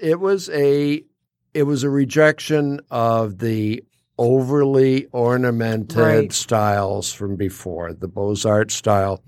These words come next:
Speaker 1: where it was all about, um, kind of covering up a box to make it kind of prettified.
Speaker 2: Yeah.
Speaker 1: This was saying the box is in-,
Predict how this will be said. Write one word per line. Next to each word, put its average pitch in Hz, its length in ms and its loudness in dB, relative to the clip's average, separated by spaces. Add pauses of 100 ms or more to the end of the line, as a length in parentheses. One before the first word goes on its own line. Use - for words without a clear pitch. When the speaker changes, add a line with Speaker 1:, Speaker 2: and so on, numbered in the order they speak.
(360)
Speaker 1:
where 110 200 -2
it 117 60 -4
was 107 180 -6
all 117 240 4
about, 117 440 2 (640)
um, 104 440 -4
kind 160 300 0
of - 280 -6
covering 160 500 0
up 143 360 2 (140)
a 110 80 -2
box 110 680 -4
to 131 100 -8
make 127 340 -2
it 117 220 -2 (220)
kind 117 200 -2
of 110 120 -8
prettified. 151 680 0 (600)
Speaker 2:
Yeah. 151 120 -6
Speaker 1:
This 208 220 2
was 208 160 0
saying 139 360 2
the 120 100 0
box 143 460 2
is 113 240 -4
in-, 113 300 -4